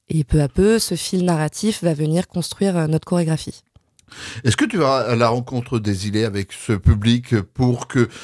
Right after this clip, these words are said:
Speaker 2: ces personnes, notamment des vieux marins, racontent des histoires ?
Speaker 1: Alors pour l'instant, on est vraiment sur la phase de découverte, euh, mais c'est, euh, clairement l'objectif. Clairement l'objectif de venir à la rencontre, euh, d'îlets et d'îlaises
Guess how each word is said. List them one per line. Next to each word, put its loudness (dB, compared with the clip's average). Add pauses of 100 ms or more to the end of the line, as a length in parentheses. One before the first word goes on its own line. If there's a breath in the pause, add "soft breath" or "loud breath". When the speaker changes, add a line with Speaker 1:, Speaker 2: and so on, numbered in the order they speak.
(160 loud breath)
Speaker 2:
ces 0
personnes, 2
notamment 2
des -4
vieux -4
marins, 0
racontent -2
des -2
histoires ? -6 (420 loud breath)
Speaker 1:
Alors 4
pour 0
l'instant, 0
on 2
est 0
vraiment 0
sur -4
la 0
phase 0
de -2
découverte, -4 (480 soft breath)
euh, 2
mais 4
c'est, 2
euh, 0
clairement 0
l'objectif. -4 (140)
Clairement 0
l'objectif 0
de 0
venir 2
à 2
la 0
rencontre, -4
euh, 0
d'îlets 0
et -2
d'îlaises -2